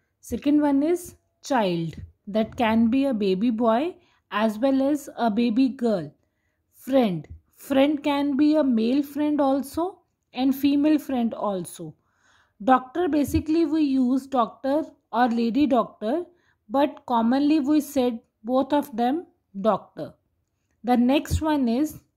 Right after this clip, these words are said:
neuter gender. Neuter gender that are used for non-living things. For example, chair, table,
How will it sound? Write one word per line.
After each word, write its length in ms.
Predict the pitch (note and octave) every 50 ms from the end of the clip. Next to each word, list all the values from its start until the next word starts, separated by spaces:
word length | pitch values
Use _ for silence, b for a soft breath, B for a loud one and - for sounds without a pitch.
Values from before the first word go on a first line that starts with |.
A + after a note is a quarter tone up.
| _
neuter 500 | A3+ A3+ B3 C#4 D4+ D4 A3+ D#4 D4+ C#4
gender. 520 | A3+ A3 A3 F#3 E3 E3 D3+ D#3 D3 D3+ - _ _ _ _ _ _ _ _ - G#3
Neuter 380 | A3 B3+ C#4+ C4 A3+ D#4+ D#4+
gender 540 | D4 B3+ C#4+ C4+ C4 C4 C4 C#4+ D#4 F4+ F4 E4 C#4+
that 180 | A#3+ A3+ A3 - B3+
are 40 |
used 500 | B3+ B3+ A#3 B3+ C4+ C#4+ D4+ D4+ D4 -
for 440 | - - D4 C#4 C4+ D4 D#4+ D4 C#4+ - -
non-living 720 | A#3+ B3 B3 B3 C4 B3+ B3 A#3 A#3 G#3 G3 G#3+ G#3+ G#3
things. 540 | - - - G#3 F3+ E3 F3 E3+ - - -
For 260 | - - A#3 A3+ G#3+
example, 760 | A3+ G#3 F3+ G3 A3+ A3 G#3+ G#3+ G3 - - A#3 A#3 A#3 A#3+ A#3+
chair, 640 | - - - B3 A3+ G#3+ G#3+ G#3+ G#3+ G#3+ A#3 A3+ - _ _ _ _
table, 640 | A#3 A3 G#3+ G#3 F#3+ F#3+ G#3+ G#3+ A3 A#3 B3